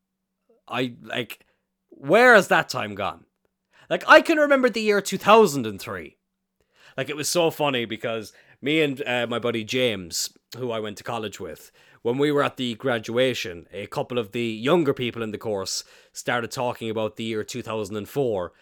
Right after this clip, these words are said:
and how that was such a long time ago. And me and James started pissing ourselves laughing, going,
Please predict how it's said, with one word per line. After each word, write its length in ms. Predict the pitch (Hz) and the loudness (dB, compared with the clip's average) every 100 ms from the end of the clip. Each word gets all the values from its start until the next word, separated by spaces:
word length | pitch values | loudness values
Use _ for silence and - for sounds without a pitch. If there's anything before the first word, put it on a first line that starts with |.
| _ | _
and 120 | 101 | -10
how 280 | 113 113 101 _ _ | -6 -4 -6 _ _
that 160 | - - | -6 -6
was 140 | 120 | -6
such 200 | 139 - | -8 -6
a 60 | 123 | -6
long 240 | 113 107 | -6 -6
time 280 | 107 117 110 | -6 -6 -4
ago. 320 | 95 92 82 - _ _ _ - | -6 -6 -8 -12 _ _ _ -10
And 160 | 113 | -6
me 140 | 147 143 | -2 -2
and 120 | 131 | -2
James 360 | 123 127 117 - | -2 -2 -2 -6
started 360 | 107 101 - | -8 -10 -16
pissing 520 | - - 143 - 120 | -16 -6 -6 -6 -8
ourselves 420 | 110 104 110 98 101 | -8 -8 -8 -10 -8
laughing, 380 | 110 101 107 | -8 -8 -8
going, 340 | 101 101 98 | -6 -4 -4